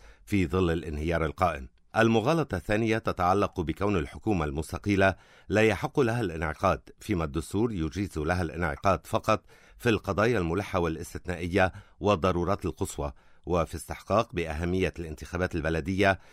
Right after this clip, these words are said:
من البديهي أن تجتمع لإقرار النفقات المطلوبة، ومن الخطيئة التعامل مع استحقاق بهذه الأهمية بعقلية التمديد ربطاً بحجج ساقطة. المغالطة الثالثة تتصل بكون لجنة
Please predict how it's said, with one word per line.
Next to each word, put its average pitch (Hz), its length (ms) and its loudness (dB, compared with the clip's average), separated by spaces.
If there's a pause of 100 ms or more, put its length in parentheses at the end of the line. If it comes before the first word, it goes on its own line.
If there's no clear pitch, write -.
(220)
من 110 180 2
البديهي 107 640 0
أن 90 100 -4
تجتمع 78 420 -4
لإقرار 82 540 -2
النفقات 78 520 -4
المطلوبة، 78 560 0 (300)
ومن 82 340 2
الخطيئة 80 680 -4
التعامل 101 580 2
مع 78 180 0
استحقاق - 560 -4
بهذه 78 580 -2
الأهمية 90 720 0 (340)
بعقلية 101 640 2
التمديد 92 600 -4 (120)
ربطاً 92 480 0 (260)
بحجج 82 680 -2
ساقطة. 80 560 -4 (460)
المغالطة 110 580 4
الثالثة 135 500 -2
تتصل 104 520 -4
بكون 90 380 0
لجنة 90 340 -4